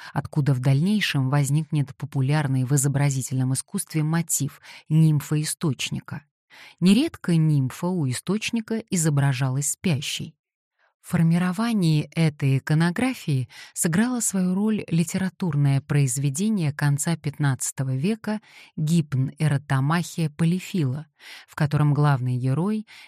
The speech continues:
видит античный рельеф со спящей нимфой, из чьей груди вытекала вода. Немецкий художник Лукас Кранах-старший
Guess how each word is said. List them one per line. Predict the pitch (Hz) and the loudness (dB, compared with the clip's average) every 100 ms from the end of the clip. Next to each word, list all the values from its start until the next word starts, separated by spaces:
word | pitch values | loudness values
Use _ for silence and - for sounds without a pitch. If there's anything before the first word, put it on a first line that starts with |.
| _ | _
видит | 214 277 269 | 0 2 0
античный | 226 214 - 202 - 160 | -2 -2 -4 -8 -2 2
рельеф | 151 151 151 185 220 | 2 2 0 -2 -4
со | - 160 | -4 -4
спящей | - - 165 135 - - 135 | -4 -2 -2 0 -4 -4 -2
нимфой, | 135 160 240 233 - 143 127 - - - | 0 2 0 -2 -2 -2 -2 -10 -20 -4
из | 147 | -4
чьей | - - 165 139 | -2 0 2 2
груди | 127 139 127 120 170 220 | 0 0 0 0 0 0
вытекала | 180 170 - 147 135 127 135 | 0 0 0 -4 -2 0 0
вода. | 151 160 131 127 - _ _ _ _ - | 0 -2 -2 -6 -12 _ _ _ _ 2
Немецкий | 202 269 277 - 208 | 4 4 2 -4 -8
художник | - 220 196 180 139 147 147 - | -4 -2 0 0 2 0 0 -8
Лукас | 165 160 165 - 147 | -2 0 0 0 -2
Кранах-старший | - 160 147 127 - - 202 226 - - 202 | -2 0 2 0 -4 -4 -2 -2 -4 -4 -4